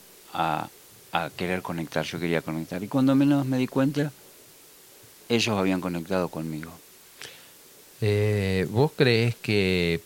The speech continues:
Speaker 2: para que ellos, como vos decís, después vamos a preguntarte quiénes son ellos, pero esos ellos que conectaron contigo necesitan también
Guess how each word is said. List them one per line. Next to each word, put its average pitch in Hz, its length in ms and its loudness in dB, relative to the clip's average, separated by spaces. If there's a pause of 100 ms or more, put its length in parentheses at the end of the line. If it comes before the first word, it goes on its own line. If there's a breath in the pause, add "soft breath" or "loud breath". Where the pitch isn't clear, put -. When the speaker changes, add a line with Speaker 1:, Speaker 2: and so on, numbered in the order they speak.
Speaker 2:
para 92 260 2
que 92 360 0
ellos, 117 320 2
como 95 260 -2
vos 107 180 2
decís, 90 640 -2 (100)
después 104 340 -2
vamos 92 180 2
a - 40 -8
preguntarte 80 680 -2
quiénes 87 240 -4
son 104 220 0
ellos, 120 420 0 (720 loud breath)
pero 101 500 2
esos 120 380 2 (100)
ellos 95 600 2 (680)
que 117 140 0
conectaron 107 600 2
contigo 101 680 0 (220)
necesitan 117 760 0
también 104 500 2